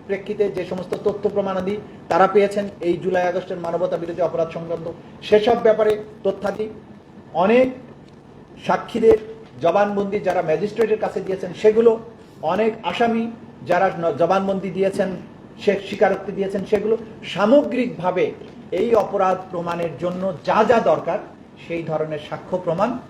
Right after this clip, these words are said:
তদন্ত সংস্থা দাখিল করেছেন। আমরা আশা করছি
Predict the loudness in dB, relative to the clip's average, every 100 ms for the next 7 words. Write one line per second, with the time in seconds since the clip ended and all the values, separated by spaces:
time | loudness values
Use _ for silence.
0 | -10 -8 -4 -6 -6 -8 -10 -6 -6 -6
1 | -10 -12 -2 0 0 0 2 2 -2 -6
2 | -10 -18 -12 -6 0 0 0 2 2 0
3 | -6 -8